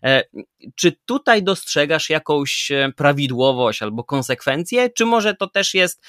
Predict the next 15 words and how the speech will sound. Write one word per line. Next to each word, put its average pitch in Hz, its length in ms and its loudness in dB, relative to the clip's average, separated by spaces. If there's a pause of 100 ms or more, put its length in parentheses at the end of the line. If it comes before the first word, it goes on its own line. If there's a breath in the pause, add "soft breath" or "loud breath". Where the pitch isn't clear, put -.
(260 loud breath)
e, 151 220 2 (100)
kolejny 180 480 6
etap 170 280 2 (260)
wyczuwania 156 800 4
tego, 135 260 0
jak 156 220 2
rynek 156 340 4
zareaguje, 143 560 4
na 143 120 4
ile 160 200 6
sobie 160 220 -2
mogą 151 280 0
pozwolić, 147 680 0 (260 loud breath)
e, 139 60 0
mm, 143 760 4